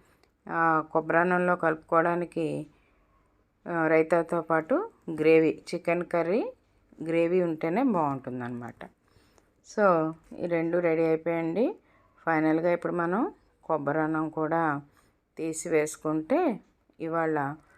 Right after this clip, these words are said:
ఫుడ్ మనకి, మాకు రెడీ అయిపోయిందండి. చూడండి, చాలా టేస్టీగా కనబడుతుంది కదా కొబ్బరన్నం. చూడ్డానికి కూడా టెక్స్చర్ చాలా టేస్టీగా కనబడుతుంది, ఎందుకంటే ఇందులో మనం only కొబ్బరి పాలు వేసాం,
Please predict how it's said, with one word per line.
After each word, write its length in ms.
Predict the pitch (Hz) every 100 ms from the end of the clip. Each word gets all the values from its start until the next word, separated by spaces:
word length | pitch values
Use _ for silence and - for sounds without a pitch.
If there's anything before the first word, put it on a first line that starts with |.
| _ _ _ -
ఫుడ్ 320 | - 165 160
మనకి, 520 | 165 165 156 233 294
మాకు 400 | 240 175 156 302
రెడీ 320 | 349 165 151
అయిపోయిందండి. 840 | 151 147 147 139 131 135 135 139 143 _ -
చూడండి, 340 | 151 147 143 147 _ _ _ _ _ -
చాలా 260 | 165 160 165
టేస్టీగా 640 | 165 160 156 - 165 180
కనబడుతుంది 640 | 180 170 160 143 143 143 143
కదా 220 | 143 165
కొబ్బరన్నం. 720 | 233 185 143 156 160 180 269 - _ _ -
చూడ్డానికి 520 | 180 180 185 208 202
కూడా 360 | 196 185 233 392 - _ _ _ _ -
టెక్స్చర్ 500 | 156 - - 202 208 180
చాలా 320 | 160 180 202
టేస్టీగా 720 | 208 185 160 160 175 175 196
కనబడుతుంది, 800 | 190 165 156 147 - 139 - - _ _ _ _ _ -
ఎందుకంటే 560 | 170 190 214 208 226 220
ఇందులో 320 | 196 196 202
మనం 420 | 208 202 240 359 - - - 185
only 320 | 190 208 226
కొబ్బరి 320 | 220 190 190
పాలు 300 | 190 190 202
వేసాం, 460 | 196 185 180 240